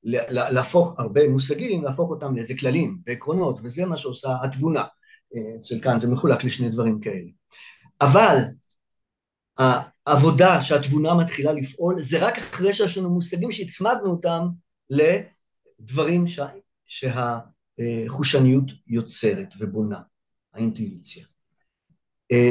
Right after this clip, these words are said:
בשמיעה אין דבר כזה. בשמיעה אתה לא יכול לקבל משהו ראשוני ללא הפעלת התבונה. אה,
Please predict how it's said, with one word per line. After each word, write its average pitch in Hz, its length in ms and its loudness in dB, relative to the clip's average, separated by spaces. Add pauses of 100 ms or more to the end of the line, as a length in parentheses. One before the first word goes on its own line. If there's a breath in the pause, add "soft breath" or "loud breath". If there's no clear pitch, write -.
בשמיעה 143 680 2
אין 190 180 2
דבר 139 340 -6 (120)
כזה. - 260 -14 (200)
בשמיעה 135 540 -2 (100)
אתה 147 80 -6 (320)
לא 160 80 4 (120)
יכול 170 400 2
לקבל 131 440 4 (680 loud breath)
משהו 180 380 6
ראשוני 143 840 6 (920)
ללא 143 540 6
הפעלת 127 420 -2
התבונה. 101 400 -12 (1300)
אה, 113 640 2